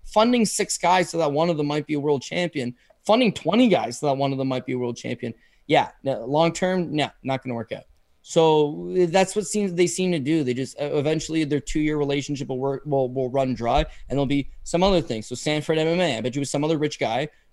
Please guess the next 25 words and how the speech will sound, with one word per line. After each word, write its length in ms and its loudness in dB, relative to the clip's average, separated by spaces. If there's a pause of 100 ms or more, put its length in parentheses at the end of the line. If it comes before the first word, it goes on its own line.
who 140 2 (120)
probably 320 4
had 180 4
Sanford 500 0
somewhere 280 2
in 100 2
his 160 0
name 340 0 (240)
or 60 -8
some 140 0
type 100 2
of 100 -4
family 300 2
tie 480 -4 (240)
and 100 -2
was 100 2
just 160 -2
like, 100 -2
"I'll 120 4
give 140 0
you 100 2
a 40 4
bunch 200 6
of 80 0
money," 380 -2